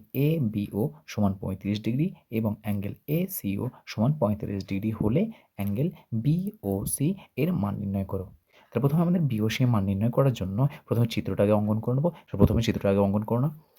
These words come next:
বলে দিয়েছে আমাদের ও কেন্দ্রীয় বৃত্তের এ বি ও সি বিন্দুগামী। তাহলে প্রথমে আমাদের ও কেন্দ্রীয় একটা বৃত্ত রয়েছে, এটা হচ্ছে আমাদের ও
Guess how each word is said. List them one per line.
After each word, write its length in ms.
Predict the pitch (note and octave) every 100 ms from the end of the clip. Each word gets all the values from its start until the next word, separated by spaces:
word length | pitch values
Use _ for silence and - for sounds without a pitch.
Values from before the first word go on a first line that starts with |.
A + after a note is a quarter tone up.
| -
বলে 120 | G#2+ A2+
দিয়েছে 180 | B2+ C#3+
আমাদের 160 | E3+ D#3+
ও 20 | F#2+ -
কেন্দ্রীয় 280 | G2 G2 G#2
বৃত্তের 260 | A2+ F#2 - - F#2+
এ 20 | G2 - G2+
বি 120 | G#2+ D3+
ও 20 | D3 D3+
সি 80 | D3+ G2
বিন্দুগামী। 380 | F2+ F#2 F#2 G2 - -
তাহলে 140 | G2+
প্রথমে 160 | G#2 A2
আমাদের 160 | A2+ A2+ G#2+
ও 20 | G2
কেন্দ্রীয় 220 | G2+ G2+ G#2
একটা 120 | G#2+
বৃত্ত 160 | G#2+ - A2
রয়েছে, 260 | A2 A2 B2+ - _ - _ _ _ _ _ _ _ _ _ _ _ _ _ _ _ _ _ _ _ _ _ _ _ _ - - -
এটা 80 | G#2+
হচ্ছে 120 | A2
আমাদের 160 | A2+
ও 40 | A2+